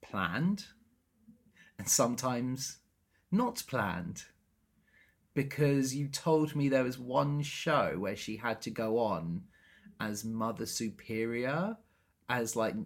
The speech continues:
because, like, an understudy or the, the main person wasn't well, and she kind of just went on with a script, and that then led to her doing Mother Superior for real because she was like, "Oh, I want to do this,"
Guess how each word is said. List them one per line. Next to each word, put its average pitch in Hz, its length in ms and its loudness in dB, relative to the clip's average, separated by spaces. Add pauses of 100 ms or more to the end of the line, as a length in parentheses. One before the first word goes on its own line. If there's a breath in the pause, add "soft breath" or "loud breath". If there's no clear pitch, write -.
because, 113 320 -6
like, 107 340 -2
an 104 140 -6
understudy 113 580 -2
or 107 200 -2
the, 107 140 -4
the 104 140 -4
main 107 260 -4
person 107 380 -4
wasn't 104 400 -6
well, 110 480 -2
and 110 140 -4
she 95 100 -10
kind 107 160 -4
of 104 80 -4
just 101 100 -10
went 104 140 -2
on 95 100 -6
with 98 140 -4
a 98 40 -6
script, - 720 -4 (400 loud breath)
and 107 100 -6
that - 160 -4
then 107 240 0
led 104 240 -4
to - 100 -8
her 101 280 -4 (220)
doing 110 360 0
Mother 101 200 -2
Superior 95 520 -4
for 95 140 -10
real 95 280 0
because 92 260 -8
she 95 120 -8
was 92 80 -10
like, 95 160 -4
"Oh, 95 100 -2
I 92 80 0
want 92 220 -4
to - 80 -20
do 101 180 -4
this," - 540 -10